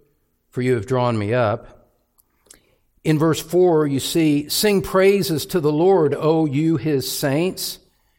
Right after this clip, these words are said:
And so it goes from David's personal expression of praise to calling others to join him in praise. "Sing praises to the Lord, O you his saints, and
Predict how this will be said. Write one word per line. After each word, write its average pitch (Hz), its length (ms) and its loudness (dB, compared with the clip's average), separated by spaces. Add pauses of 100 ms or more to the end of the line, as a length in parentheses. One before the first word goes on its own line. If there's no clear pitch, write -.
(380)
And - 100 -14
so 160 180 0
it 143 100 -4
goes 160 340 2
from 139 380 -2
David's 151 580 0 (320)
personal 185 1000 -2 (300)
expression 165 680 0
of 131 140 -4
praise 160 600 0
to 147 380 0 (240)
calling 190 460 4
others 180 460 2
to 165 100 0
join 165 460 0
him 147 280 0
in 127 180 -2
praise. 143 360 0
"Sing 214 260 0
praises 190 680 0
to 165 120 -6
the 147 100 -2
Lord, 175 320 2
O 147 120 2
you 143 180 0
his 131 220 -2
saints, 156 400 -4
and 123 160 -4